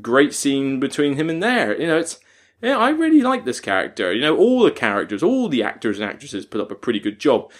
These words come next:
in the acting department. No one's, like, you know, shying away or anything like that. So, let's get on to a few of the things that have made people a little bit divisive about this movie.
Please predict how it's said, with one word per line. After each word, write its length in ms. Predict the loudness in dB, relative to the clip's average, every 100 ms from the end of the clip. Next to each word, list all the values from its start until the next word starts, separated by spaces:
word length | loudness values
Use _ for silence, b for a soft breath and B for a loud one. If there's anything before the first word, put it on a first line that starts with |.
| b
in 140 | -4 0
the 100 | 2
acting 280 | 0 -2 -6
department. 520 | -2 0 0 -2 -4
No 160 | 0
one's, 300 | 2 2 0
like, 260 | 0 0 0 b b
you 120 | -2
know, 120 | -2 -2
shying 560 | -2 2 2 2 0
away 440 | 0 2 2 2 2
or 100 | 0
anything 340 | -2 -4 -4
like 160 | -4 -2
that. 320 | 0 -2 -8 _ _ _ _ _ _ _
So, 360 | 0 2 2 0 b b b 0
let's 300 | 2 2 0
get 200 | 0 2
on 220 | 0 -2
to 140 | -2
a 60 | -4
few 300 | -4 -2 -2
of 60 |
the 60 | -2
things 440 | 0 2 2 2
that 120 | 0 0
have 120 | -2
made 260 | -4 -4
people 300 | -4 -4 -2
a 40 | 2
little 200 | 2 2
bit 140 | -2
divisive 460 | -2 -2 -2 -2 -4
about 260 | -2 -4
this 140 | -6 -2
movie. 420 | 0 2 0 -6